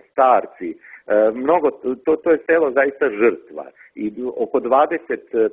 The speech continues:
troje ljudi je stradalo, e, od, e, početka nato bombardovanja do, do, do dana današnjeg. S-, sve je, sve se to zaokružilo, ali opet kažem, e,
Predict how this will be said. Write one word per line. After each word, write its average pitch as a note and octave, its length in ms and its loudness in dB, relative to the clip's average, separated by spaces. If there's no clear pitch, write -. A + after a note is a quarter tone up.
troje C3 440 2
ljudi C3 500 0
je A#2+ 220 4
stradalo, A#2+ 680 2
e, - 60 -2
od, A#2 260 2
e, G#2+ 360 0
početka A#2 500 0
nato B2 360 -2
bombardovanja A#2 920 0
do, A2+ 360 2
do, A2 340 -2
do A2+ 140 0
dana A#2 300 0
današnjeg. G2+ 500 -4
S-, A2+ 1000 -20
sve E3+ 140 -2
je, D3+ 160 2
sve F3+ 120 2
se - 120 -6
to D3 180 0
zaokružilo, D3+ 600 0
ali D3 120 2
opet E3+ 300 0
kažem, C#3+ 300 -2
e, - 560 0